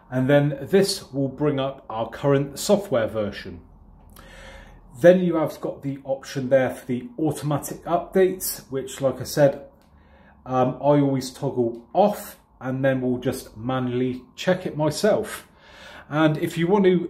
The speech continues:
check for an update, you can just click on that button there, and, uh, yeah, you could just manually check for an update. It will say yes or no, which I just do now. It says checking for updates and no updates found.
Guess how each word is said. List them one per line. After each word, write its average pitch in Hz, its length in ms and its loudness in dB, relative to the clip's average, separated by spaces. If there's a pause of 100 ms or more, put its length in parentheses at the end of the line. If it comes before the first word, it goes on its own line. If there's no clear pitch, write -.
check - 280 -4
for 139 120 -4
an 131 40 0
update, 180 560 2
you 147 160 -4
can 156 560 -4
just - 460 -12
click 156 320 -4
on 143 100 2
that 147 220 0
button 143 260 0
there, 170 380 2 (340)
and, 156 380 0
uh, 165 340 0 (120)
yeah, 170 280 0
you 147 120 -4
could 135 180 -8
just 139 260 -4
manually 143 320 0
check 147 240 -4
for 147 140 2
an 147 80 6
update. 147 240 -2
It 127 80 -6
will 120 160 -8
say 120 420 -2
yes 123 320 -6
or 147 40 0
no, 170 140 4
which 151 220 0
I 131 60 2
just - 280 -8
do 131 200 2
now. 165 240 0
It 160 160 -2 (640)
says - 240 -2
checking 135 300 -2
for 147 180 2
updates - 480 2
and 135 260 -2 (120)
no 113 240 -2
updates 156 360 -2
found. 190 420 0